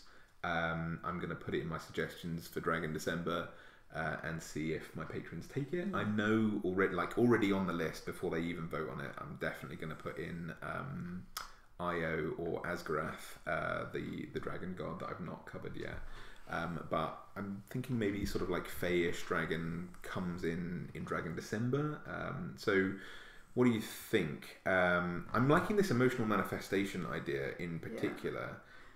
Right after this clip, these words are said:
Speaker 2: Um,
Speaker 1: Um,
Speaker 2: just a couple of other suggestions.
Speaker 1: Mm.
Speaker 2: Um, sort of Alice in Wonderland slash Wizard of Oz style of fantasy
Speaker 1: Ooh,
Speaker 2: for a change.
Speaker 1: okay, yeah.
Speaker 2: Um,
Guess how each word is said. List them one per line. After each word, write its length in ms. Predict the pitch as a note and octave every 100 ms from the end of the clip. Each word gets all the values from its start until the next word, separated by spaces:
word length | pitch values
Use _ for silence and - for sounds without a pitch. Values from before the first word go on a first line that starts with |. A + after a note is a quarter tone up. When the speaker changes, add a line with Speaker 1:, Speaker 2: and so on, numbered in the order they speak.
| -
Speaker 2:
Um, 120 | F2 E2+ F2 F2+
Speaker 1:
Um, 80 | -
Speaker 2:
just 200 | G#3+ -
a 120 | G3+
couple 300 | G3+ G#3 F3+
of 60 | C#3+
other 320 | E3 E3 D#3+
suggestions. 880 | E3 - D#3 D#3+ - E3+ - E3 -
Speaker 1:
Mm. 80 | G2
Speaker 2:
Um, 580 | F2 E2+ E2 E2+ D#2+ -
sort 160 | -
of 140 | D#3+ -
Alice 300 | G3+ G3+ G3+
in 60 | F3+
Wonderland 500 | F3 F3 F3 F3 E3+
slash 300 | F3 E3 D#3+
Wizard 300 | F3 E3 D#3
of 140 | D#3 E3+
Oz 320 | E3+ F#3+ F#3+ - -
style 360 | F#3+ G3 G3
of 100 | F#3+
fantasy 880 | - F3+ G3 F#3+ G3 - G#3 A3 A3+
Speaker 1:
Ooh, 260 | F3+ F#3+ F#3
Speaker 2:
for 60 | -
a 40 |
change. 280 | A3 A3 G#3+
Speaker 1:
okay, 180 | - D3+ -
yeah. 180 | F#3 E3
Speaker 2:
Um, 340 | E3+ E3+ F3